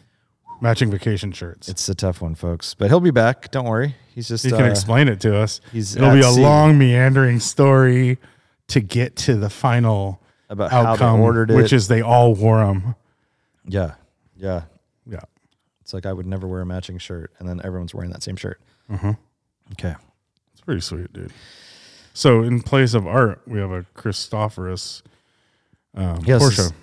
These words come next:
Speaker 2: it's from, uh,
Speaker 1: magazine.
Speaker 2: nineteen ninety-two.
Speaker 1: Nineteen ninety-two.
Speaker 2: And, um, it was interesting because considering our recent topics of things, um, it's all about the introduction of catalytic converters into Porsche cars.
Speaker 1: But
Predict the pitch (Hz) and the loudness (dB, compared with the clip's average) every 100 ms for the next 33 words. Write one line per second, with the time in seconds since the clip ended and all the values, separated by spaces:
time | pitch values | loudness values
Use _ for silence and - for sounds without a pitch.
0 | _ 98 123 117 113 110 117 131 139 117 | _ -6 -2 0 0 0 0 -2 -2 -4
1 | 95 - 170 131 104 143 113 104 92 87 | -4 -2 0 2 2 0 0 -2 -4 -4
2 | 110 113 110 110 107 104 98 - 117 120 | -2 0 2 4 4 2 -2 -4 -4 0
3 | 113 110 101 98 - - 175 107 - 90 | 0 0 0 -4 -6 -6 -6 -6 -6 -4
4 | 107 - 98 90 90 - - _ _ _ | -6 -4 -4 -4 -4 -6 -8 _ _ _
5 | _ _ _ _ 87 - 95 90 85 92 | _ _ _ _ -8 -6 -4 -4 -4 -6
6 | - 92 - 92 95 87 - 82 - 90 | -8 -10 -6 -6 -6 -8 -10 -12 -10 -8
7 | 90 92 - - 98 92 87 92 - 95 | -6 -8 -10 -8 -6 -4 -6 -10 -8 -4
8 | 113 107 98 95 _ _ 98 95 90 87 | -4 -2 -2 -4 _ _ -10 -8 -6 -8
9 | - _ _ _ 101 101 101 95 - 92 | -12 _ _ _ -14 -8 -6 -6 -6 -10
10 | 85 - 110 117 104 - 90 80 127 95 | -10 -10 -8 -6 -8 -10 -12 -4 -4 -4
11 | 76 90 - - - _ _ _ _ _ | -10 -10 -10 -14 -18 _ _ _ _ _
12 | _ 95 90 95 87 - 95 90 110 117 | _ -10 -8 -8 -10 -10 -10 -6 -6 -6
13 | - - _ _ _ _ - | -8 -20 _ _ _ _ -14